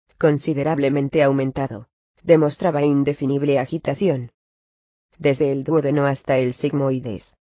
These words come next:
se le notaban grandes anomalías. Tenía la idea de que estaba presenciando, no el trabajo de un aparato digestivo normal, y si el de un vasto alambique lleno de pastas de carne y caldos gruesos,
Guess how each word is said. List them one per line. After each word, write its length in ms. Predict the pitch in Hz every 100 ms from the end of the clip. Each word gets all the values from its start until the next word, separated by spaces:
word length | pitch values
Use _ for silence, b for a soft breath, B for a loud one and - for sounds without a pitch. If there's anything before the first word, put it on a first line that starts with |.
| _
se 200 | - 143
le 100 | 131
notaban 560 | 135 135 180 165 139 139
grandes 440 | 139 147 147 131
anomalías. 840 | 151 143 143 147 135 135 123 - - _ _ _ _ _ _ _ _
Tenía 380 | 151 143 156 147
la 120 | 139
idea 420 | 135 156 143 117 -
de 160 | 143
que 180 | - 147
estaba 380 | 139 - 143 143
presenciando, 840 | 147 143 165 143 165 160 156 233 - _ _ -
no 160 | 160
el 140 | 151 135
trabajo 500 | 139 143 165 - 139
de 160 | 139
un 140 | 135 147
aparato 480 | 143 135 135 - 143
digestivo 680 | 143 - 135 - 135 143
normal, 500 | 143 131 139 147 147 - _ _
y 140 | - 156
si 160 | 151
el 100 | 139
de 140 | 139 147
un 140 | 143
vasto 340 | 131 131 - 131
alambique 580 | 131 135 151 - 139
lleno 320 | 135 180 165 147
de 100 | 135
pastas 420 | 143 - 143 139
de 120 | 143
carne 400 | - 135 135 139
y 60 | 135
caldos 480 | 151 139 143 156
gruesos, 560 | 143 143 139 123 117 _